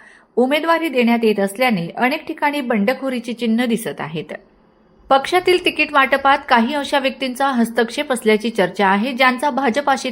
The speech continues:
थेट काहीही संबंध नाही. त्यामुळे सर्वसामान्य कार्यकर्त्यांमध्ये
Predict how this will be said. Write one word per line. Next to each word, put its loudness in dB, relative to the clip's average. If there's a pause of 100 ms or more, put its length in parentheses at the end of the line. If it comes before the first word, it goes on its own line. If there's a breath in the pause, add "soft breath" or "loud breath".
थेट -4
काहीही 0
संबंध -4
नाही. -6 (640 soft breath)
त्यामुळे 2
सर्वसामान्य 2
कार्यकर्त्यांमध्ये 0